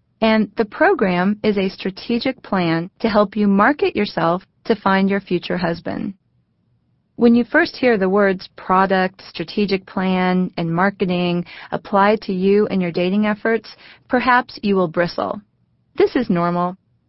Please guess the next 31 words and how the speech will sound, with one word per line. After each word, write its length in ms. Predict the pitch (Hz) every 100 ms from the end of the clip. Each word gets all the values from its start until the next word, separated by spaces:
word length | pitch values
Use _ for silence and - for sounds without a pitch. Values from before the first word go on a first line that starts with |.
| _ -
You're 160 | 262
learning 440 | 247 285 339 339 -
about 320 | 208 202 -
a 80 | 180
radical 720 | 180 185 214 233 254 247 -
new 260 | 196 185 185
approach. 640 | 185 - 156 - - - _ _ _ _ _ _ _ -
I 120 | 220
assure 380 | 233 - 330 403
you 360 | 233 175 180 -
that 160 | 214 208
the 80 | 214
program 540 | - 240 254 254 254
will 120 | 214
be 300 | 180 185 185
an 120 | 185
empowering 760 | 180 175 - 190 208 214 220 220
experience 680 | 196 - 185 175 170 175 -
for 140 | 180
you. 340 | 175 165 165 _ _ _ _ _
It 100 | 160
will 180 | 202 233
allow 300 | 214 220 294
you 300 | 349 185 180
to 120 | -
take 240 | 214 226 233
control 480 | 269 247 185 180 175
of 140 | 180
your 140 | 180 -
unmarried 560 | 202 233 226 214 214 -
situation 840 | 214 - 226 165 165 175 165